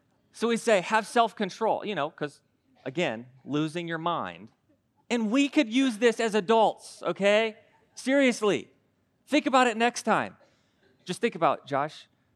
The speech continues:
Pastor Josh and Tori are telling me to have self-control. And so what we do is we tell them to cro-, fold their hands like this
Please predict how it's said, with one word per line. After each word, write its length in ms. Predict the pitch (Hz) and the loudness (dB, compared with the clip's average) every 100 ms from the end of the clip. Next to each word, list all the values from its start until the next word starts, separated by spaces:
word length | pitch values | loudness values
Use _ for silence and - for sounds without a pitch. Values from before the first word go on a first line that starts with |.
| _ | _
Pastor 300 | 175 165 190 | -2 -2 -6
Josh 420 | 165 156 135 139 - _ | -2 0 2 -2 -8 _
and 120 | - 143 | -14 -10
Tori 520 | 170 160 135 110 107 _ _ _ _ _ _ _ _ | -6 -4 -2 -4 -10 _ _ _ _ _ _ _ _
are 140 | - 180 | -4 -4
telling 720 | - - 196 196 190 165 127 | -8 -6 0 2 0 -2 -8
me 320 | 113 110 113 - | -10 -14 -18 -20
to 80 | |
have 340 | 117 - 131 127 | -18 -14 -16 -16
self-control. 1120 | - 139 123 _ 123 107 - 143 131 98 - _ _ _ - | -12 -12 -12 _ -20 -20 -14 -8 -8 -8 -14 _ _ _ -12
And 120 | 160 | -4
so 100 | 196 | -2
what 120 | 185 | 0
we 120 | 180 | 0
do 360 | 165 185 269 233 | 0 0 0 2
is 260 | 156 147 - _ _ _ _ _ _ _ _ _ _ - | 0 -2 -14 _ _ _ _ _ _ _ _ _ _ 0
we 100 | 180 | 0
tell 320 | - 226 226 | 2 2 2
them 240 | 202 185 - | 0 -2 -4
to 180 | 180 160 _ _ | -2 -2 _ _
cro-, 200 | - 214 - _ _ _ _ _ 147 - _ _ | -6 -4 -4 _ _ _ _ _ -20 -20 _ _
fold 300 | - 220 247 | 4 4 4
their 100 | 226 | 0
hands 260 | 247 240 214 | 0 0 2
like 240 | 240 233 | 2 4
this 560 | 196 190 175 - - | 4 4 2 -6 -18